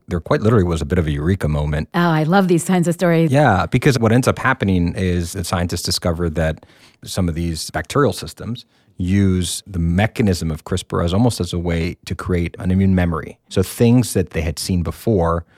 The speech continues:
Speaker 1: that had attacked them but not killed them, they would essentially edit their D N A to store portions of that D N A as sort of immune
Speaker 2: Fascinating.
Speaker 1: memory. And so when that was discovered,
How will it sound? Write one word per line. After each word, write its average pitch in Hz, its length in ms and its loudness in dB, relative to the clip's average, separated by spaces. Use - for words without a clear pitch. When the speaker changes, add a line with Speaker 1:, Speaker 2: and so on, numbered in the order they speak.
Speaker 1:
that 80 100 -2
had 78 140 -2
attacked 101 340 -2
them 92 100 0
but 78 120 0
not 87 160 -2
killed 131 240 2
them, 90 200 0
they 98 80 0
would 95 80 4
essentially 92 320 0
edit 110 260 2
their 95 140 2
D 87 160 -2
N 82 80 0
A 82 120 0
to 87 140 -6
store 92 320 -2
portions 80 360 -6
of 76 60 -8
that 73 120 -4
D 82 140 -4
N 82 80 -2
A 85 140 -2
as 85 100 -4
sort 92 160 2
of 90 80 0
immune 90 60 4
Speaker 2:
Fascinating. - 40 0
Speaker 1:
memory. 78 340 -4
And 110 100 0
so 120 120 4
when 104 300 6
that 123 260 2
was 110 100 2
discovered, 95 640 0